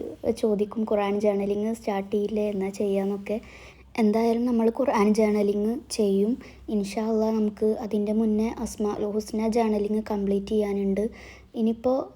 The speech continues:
ഏകദേശം ഒരു ഇരുപത് ഇസ്മ മാത്രമേ ഇനി അസ്മാഉൽ ഹുസ്ന ജേർണലിങ്ങിൽ കംപ്ലീറ്റ് ചെയ്യാനുള്ളൂ. അത് കഴിഞ്ഞാൽ പിന്നെ നമുക്ക് നമ്മളെ ദുആ ബുക്ക് ഉണ്ടല്ലോ, അതും ഒരുപാട് ആളുകൾക്ക്,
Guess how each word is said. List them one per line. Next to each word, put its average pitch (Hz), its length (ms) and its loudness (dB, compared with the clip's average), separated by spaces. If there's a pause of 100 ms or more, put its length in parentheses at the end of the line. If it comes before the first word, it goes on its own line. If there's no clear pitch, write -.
(140)
ഏകദേശം 226 500 0
ഒരു 247 180 4
ഇരുപത് 240 460 4
ഇസ്മ 247 300 -2
മാത്രമേ 226 380 0
ഇനി 220 180 2 (120)
അസ്മാഉൽ 214 440 -4
ഹുസ്ന 214 340 -2
ജേർണലിങ്ങിൽ 214 640 2
കംപ്ലീറ്റ് 202 460 -2
ചെയ്യാനുള്ളൂ. 196 460 -4 (460)
അത് 208 160 -4
കഴിഞ്ഞാൽ 220 460 0 (240)
പിന്നെ 233 220 -2
നമുക്ക് 226 300 -2
നമ്മളെ 214 320 0 (300)
ദുആ 214 260 2
ബുക്ക് 202 280 -4
ഉണ്ടല്ലോ, 202 320 0 (400)
അതും 220 300 2 (100)
ഒരുപാട് 220 380 0
ആളുകൾക്ക്, 208 580 -2